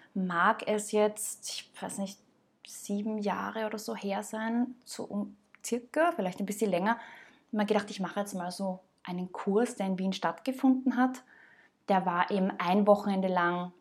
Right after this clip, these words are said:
der Einserkurs und ein Wochenende lang der Zweierkurs und bin halt voll reingekippt. Also ich hab irgendwie gemerkt, so viele Fragen,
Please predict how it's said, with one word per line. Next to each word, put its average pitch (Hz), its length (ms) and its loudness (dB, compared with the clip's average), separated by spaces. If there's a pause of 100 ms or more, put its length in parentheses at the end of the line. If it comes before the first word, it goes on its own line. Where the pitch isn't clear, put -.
der 185 160 -6
Einserkurs 262 800 4
und 214 120 0
ein 170 240 0
Wochenende 185 1120 -2
lang 175 200 0
der 170 140 -4
Zweierkurs 233 840 2 (380)
und 208 160 2
bin 185 180 0
halt 156 140 -2
voll 160 160 -2
reingekippt. 160 720 -8
Also 175 160 0
ich 190 140 2
hab 185 120 4
irgendwie 180 280 0
gemerkt, 170 560 0
so 196 140 -4
viele 202 840 2 (140)
Fragen, 180 960 -4